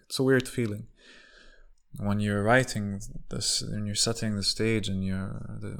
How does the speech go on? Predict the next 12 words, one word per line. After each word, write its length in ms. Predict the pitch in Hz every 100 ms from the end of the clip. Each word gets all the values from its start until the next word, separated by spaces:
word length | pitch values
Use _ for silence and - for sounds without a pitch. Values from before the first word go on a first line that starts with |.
| -
what's 320 | 98 101 -
happening 420 | - 107 107 104 98
is 100 | 104
happening, 500 | 107 110 101 98 101
you're 180 | 98
really 260 | 104 117 113
feeling 460 | - 117 123 110 101
it 240 | 95 -
in 100 | 117
a 320 | 101 98 95 101 - - - - - - -
way 440 | - 104 113 120 117
that's, 680 | 107 101 - - - -